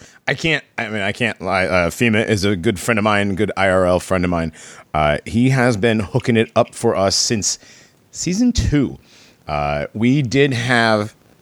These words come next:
or was it season three? Season two, we did the heavy metal version. That was when Death, uh, was with, still with us.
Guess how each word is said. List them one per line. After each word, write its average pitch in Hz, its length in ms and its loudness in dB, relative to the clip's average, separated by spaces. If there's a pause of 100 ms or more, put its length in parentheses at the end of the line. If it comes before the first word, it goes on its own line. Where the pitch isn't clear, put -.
or - 140 -10
was 113 100 -2
it 92 40 -8
season 95 340 -2
three? 78 240 -8 (100)
Season 131 300 -4
two, 139 160 0
we 127 40 4
did 104 120 0
the 95 80 -2
heavy 98 260 -2
metal 92 240 0
version. 78 300 -4
That 82 100 -4
was 95 140 0
when 90 160 0
Death, 90 320 0 (580)
uh, 60 240 -10
was 67 180 -8
with, 71 280 -8
still 73 260 0
with 73 180 -2
us. - 340 -6